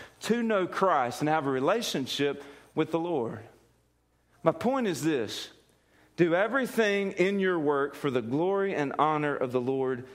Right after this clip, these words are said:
Jesus. You remember how I talked about last week that Christians should be the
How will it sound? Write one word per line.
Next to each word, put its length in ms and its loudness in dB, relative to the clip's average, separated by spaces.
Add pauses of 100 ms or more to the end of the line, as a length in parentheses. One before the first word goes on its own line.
(320)
Jesus. 560 -6
You 40 0
remember 200 0
how 100 2
I 40 0
talked 260 0
about 180 4
last 300 0
week 100 0
that 140 0
Christians 500 -2
should 320 -4
be 300 0
the 480 -2